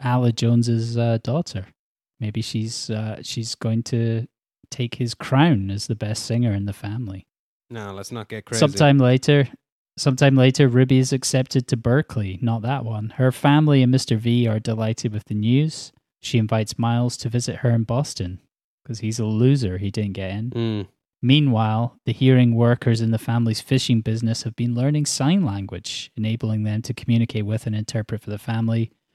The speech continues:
Speaker 1: Ruby's friend Gertie drives her to Boston for college as her family sees them off. Ruby signs, "I love you so much."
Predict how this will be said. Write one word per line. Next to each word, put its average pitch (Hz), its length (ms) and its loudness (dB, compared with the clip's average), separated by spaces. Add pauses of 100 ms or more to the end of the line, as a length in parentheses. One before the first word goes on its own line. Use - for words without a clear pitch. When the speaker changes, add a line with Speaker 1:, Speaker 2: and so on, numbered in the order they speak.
(160)
Speaker 1:
Ruby's 117 320 2
friend 117 500 0
Gertie 123 720 2
drives 117 380 -4
her 120 120 2
to 110 120 -4
Boston 110 540 -4
for 110 160 -10
college 104 440 -4
as 104 140 -6
her - 80 -14
family 104 440 -8
sees 104 260 -10
them 101 140 -8
off. 101 320 -8 (460)
Ruby 104 240 -2
signs, 95 520 -6
"I 117 160 -8
love 123 280 0
you 131 140 0
so 123 240 0
much." - 640 -2